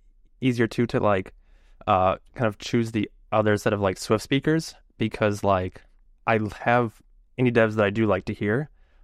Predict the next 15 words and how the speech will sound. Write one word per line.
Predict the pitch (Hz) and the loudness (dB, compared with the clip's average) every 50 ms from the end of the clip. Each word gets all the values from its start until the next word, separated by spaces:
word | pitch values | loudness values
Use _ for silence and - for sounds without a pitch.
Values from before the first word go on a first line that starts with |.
| _ _ - | _ _ -2
but, | - 113 - - | 0 0 0 2
like, | - 107 95 92 - | 0 0 0 0 -2
trying | - - 127 117 | -4 -2 -2 -2
to, | 113 - - - - | -2 -4 -6 -4 -4
like, | 98 101 98 - - - - | -4 -4 -4 -10 -18 -12 -6
get | - 113 - - | -6 -6 -4 -2
them | 123 120 117 110 107 101 | 0 0 0 0 -2 -4
to, | - 110 | -4 -4
like, | 104 101 98 101 | -4 -4 -4 -4
just | - - - | -8 -8 -4
talk | 113 107 104 | -4 -4 -2
about | 107 98 95 92 | -2 -2 -4 -4
Swift | - - - 131 131 131 123 - - - | -6 -6 -2 0 0 0 0 -4 -8 -6
or, | - 107 104 | -2 0 0
like, | 101 101 98 95 95 98 - - | 2 2 2 0 0 -6 -10 -14